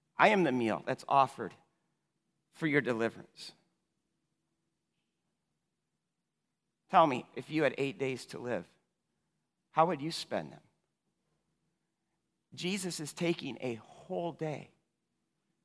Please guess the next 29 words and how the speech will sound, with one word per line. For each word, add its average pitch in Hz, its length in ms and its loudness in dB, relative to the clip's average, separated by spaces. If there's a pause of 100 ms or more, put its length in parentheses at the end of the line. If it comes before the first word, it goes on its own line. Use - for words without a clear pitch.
(880)
to 151 80 -8
spend 151 380 4
with 131 140 -6
this 151 200 -4
man 143 240 2
Zacchaeus. - 840 -2 (1300)
Now, 165 140 10
why 196 260 12
Zacchaeus? 175 880 4 (1040)
Here's 180 260 2
what 196 120 4
we 185 100 8
know 190 180 10
about 156 280 8
Zacchaeus. 147 760 2 (920)
First, 202 260 8
we 180 80 4
need 214 140 2
to 214 80 4
know 190 180 10
that 175 120 6
his 160 180 -4
name 190 260 6
is 147 140 0
Jewish. 170 600 -4 (1700)
Zacchaeus 220 480 4
is 208 160 0
a 190 100 6
Jew. 165 360 0